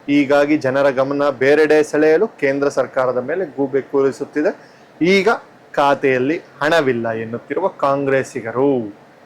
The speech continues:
ಈ ಹಿಂದೆ ಹಗರಣ ನಡೆಸಿದಾಗ ಕೂಡಿಟ್ಟ ದುಡ್ಡು ಬಳಸಬಹುದು. ಅಲ್ಲ, ಅವ್ರು ಯಾವ ದುಡ್ಡಾರ ಬಳಸ್ಕೋತಾರೆ, ಅದನ್ನ ನೀವು ಅದು ಹೇಳ್ಬೇಕಾಗಿಲ್ಲ ಅಂತ ಜೆ ಪಿ ನಡ್ಡಾ ಅವ್ರು ಹೇಳಿದ್ದಾರೆ. ಈಗ ಅವ್ರು ಯಾವ ದುಡ್ಡಾರ ಬಳಸ್ಕೊಳ್ಳಿ, ನಿಮ್ಗೆ ಬೇಡ ಅದು.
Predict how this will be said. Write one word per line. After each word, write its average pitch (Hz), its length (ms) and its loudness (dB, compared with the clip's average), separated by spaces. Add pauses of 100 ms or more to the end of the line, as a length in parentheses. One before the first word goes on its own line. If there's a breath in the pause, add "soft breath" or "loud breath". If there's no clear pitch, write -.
ಈ 151 140 4
ಹಿಂದೆ 139 300 0
ಹಗರಣ 139 580 0
ನಡೆಸಿದಾಗ 127 640 -4
ಕೂಡಿಟ್ಟ 143 640 -4 (280)
ದುಡ್ಡು 131 300 -2
ಬಳಸಬಹುದು. 135 1040 0 (1080)
ಅಲ್ಲ, 131 120 -6 (100)
ಅವ್ರು 120 220 -10
ಯಾವ 123 220 -2
ದುಡ್ಡಾರ 135 340 2
ಬಳಸ್ಕೋತಾರೆ, 151 720 -2 (360)
ಅದನ್ನ 135 300 0
ನೀವು 143 180 2
ಅದು 135 140 2
ಹೇಳ್ಬೇಕಾಗಿಲ್ಲ 127 640 -2
ಅಂತ 117 240 -8 (640)
ಜೆ 202 160 4
ಪಿ 208 140 0
ನಡ್ಡಾ 135 280 0
ಅವ್ರು 165 140 0
ಹೇಳಿದ್ದಾರೆ. 135 460 0
ಈಗ 107 100 -8 (500)
ಅವ್ರು 139 100 0
ಯಾವ 156 100 2
ದುಡ್ಡಾರ 139 300 2
ಬಳಸ್ಕೊಳ್ಳಿ, 131 720 -2 (840)
ನಿಮ್ಗೆ 127 560 -2
ಬೇಡ 147 160 4
ಅದು. 143 320 -4